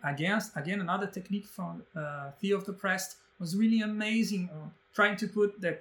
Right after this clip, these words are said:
cups in the hand out and then talking to them. And then one person would put out the cup, and then another person would enact, uh,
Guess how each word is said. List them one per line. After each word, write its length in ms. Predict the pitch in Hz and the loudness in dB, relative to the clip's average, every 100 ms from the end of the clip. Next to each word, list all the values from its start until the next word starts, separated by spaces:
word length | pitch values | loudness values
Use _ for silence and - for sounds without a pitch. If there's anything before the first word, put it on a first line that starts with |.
| - | 0
cups 400 | 233 226 - 208 | 2 2 0 -4
in 100 | 190 | 0
the 100 | 175 | 0
hand 360 | 165 170 180 - - | 2 2 2 -2 0
out 440 | 190 202 311 - - _ _ - | 0 0 -4 -8 -18 _ _ -8
and 160 | 160 | -2
then 180 | 180 190 | 0 0
talking 380 | 185 233 233 160 | 2 2 2 -4
to 100 | 165 | -4
them. 360 | 151 165 185 196 - _ | 0 2 2 -2 -12 _
And 140 | 151 | -4
then 240 | 165 175 - _ - | -2 -4 -6 _ -4
one 200 | 185 202 | -2 0
person 360 | 214 208 190 | 0 0 -2
would 140 | 180 185 - _ _ _ | -2 -4 -8 _ _ _
put 160 | 214 226 | 0 4
out 280 | 190 190 | 4 2
the 80 | 180 | -4
cup, 440 | - 220 202 - - - | -4 0 0 -2 -12 -6
and 120 | 180 | -2
then 220 | 185 185 165 | 0 -2 -2
another 260 | 170 220 | -2 -2
person 500 | 226 214 208 - 180 | -2 -4 -4 -4 -6
would 200 | 180 180 - _ | -4 -6 -8 _
enact, 540 | 151 156 180 190 190 | -6 -2 -2 -2 -4
uh, 80 | 170 | -8